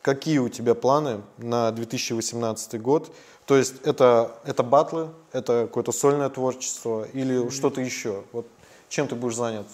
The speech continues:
Speaker 1: в ближайшее время?
Speaker 2: Ну да, вот вопросы в основном про батлы были, но на самом деле я больше ставлю на творчество. Мне больше нравится, ну, песни писать. То есть батлы — это не то чтобы хобби, но изначально я занимался музыкой,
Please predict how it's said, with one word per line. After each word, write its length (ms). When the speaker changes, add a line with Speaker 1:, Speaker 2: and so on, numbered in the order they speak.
Speaker 1:
в 260
ближайшее 440
время? 180
Speaker 2:
Ну 120
да, 340
вот 160
вопросы 460
в 60
основном 300
про 120
батлы 340
были, 220
но 180
на 80
самом 300
деле 200
я 360
больше 340
ставлю 380
на 120
творчество. 560
Мне 280
больше 400
нравится, 520
ну, 140
песни 380
писать. 380
То 60
есть 100
батлы — 340
это 340
не 140
то 160
чтобы 260
хобби, 500
но 500
изначально 480
я 260
занимался 520
музыкой, 520